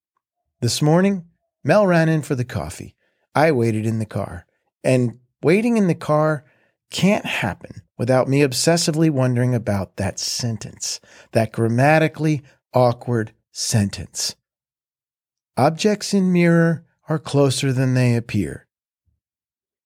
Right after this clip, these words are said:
If not for the fact that it's inscribed on every passenger side mirror in North America, this innocuous little sentence might have never seen the light of day.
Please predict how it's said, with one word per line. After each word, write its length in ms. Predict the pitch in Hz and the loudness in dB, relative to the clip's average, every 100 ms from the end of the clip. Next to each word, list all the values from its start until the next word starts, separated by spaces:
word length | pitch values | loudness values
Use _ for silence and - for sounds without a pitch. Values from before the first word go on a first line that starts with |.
| _ | _
If 140 | 113 | -2
not 240 | 160 226 247 | 0 0 0
for 100 | 240 | 0
the 80 | 202 | 0
fact 420 | - 151 165 165 | 2 2 2 0
that 100 | 143 | -2
it's 180 | 131 127 | -2 -4
inscribed 500 | 120 - 135 131 127 | -4 -2 2 2 2
on 140 | 123 | 0
every 220 | 131 151 | 0 -2
passenger 580 | 131 - 120 123 123 117 | -4 -2 -2 0 -2 -4
side 340 | 110 123 107 101 | -2 0 2 2
mirror 380 | 113 113 110 | 0 0 0
in 140 | 104 107 | 0 -2
North 240 | 117 113 | -2 -4
America, 560 | 107 139 175 170 143 123 - _ | -2 2 2 0 -2 -6 -10 _
this 240 | - 196 - | 0 2 2
innocuous 600 | 175 127 120 120 135 - | 2 2 0 -2 -4 0
little 180 | 127 113 | 0 0
sentence 460 | - 135 - - | -2 -4 -4 -4
might 160 | 143 143 | 0 0
have 80 | 139 | 2
never 260 | 143 139 | 0 0
seen 280 | 127 - 147 | -2 -2 -2
the 100 | 143 | 0
light 240 | 139 143 135 | 2 2 0
of 100 | 123 | 0
day. 320 | 160 120 | 0 0